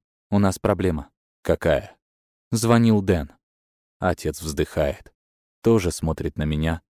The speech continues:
но из-за стола не встает. Помните, я как-то говорил, что люди вроде как забывают о моем присутствии?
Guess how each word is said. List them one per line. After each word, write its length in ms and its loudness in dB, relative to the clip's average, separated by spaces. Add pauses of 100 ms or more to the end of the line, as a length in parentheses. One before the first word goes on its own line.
но 160 2
из-за 260 2
стола 360 0
не 120 -4
встает. 540 -4 (720)
Помните, 400 0
я 160 0
как-то 300 -2
говорил, 380 0
что 200 -4
люди 220 0
вроде 280 -2
как 220 -4
забывают 560 0
о 60 0
моем 260 0
присутствии? 760 -6